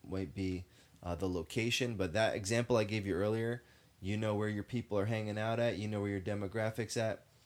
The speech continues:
Run it around there. If it's a Starbucks, if it's a restaurant, if it's a store that people are walking in, that's always a good one. Run it around that area.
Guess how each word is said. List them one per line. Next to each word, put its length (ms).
Run 280
it 140
around 400
there. 140
If 120
it's 140
a 40
Starbucks, 640
if 80
it's 140
a 60
restaurant, 540
if 120
it's 140
a 40
store 640
that 140
people 260
are 80
walking 400
in, 100
that's 200
always 220
a 40
good 220
one. 240
Run 260
it 120
around 400
that 200
area. 500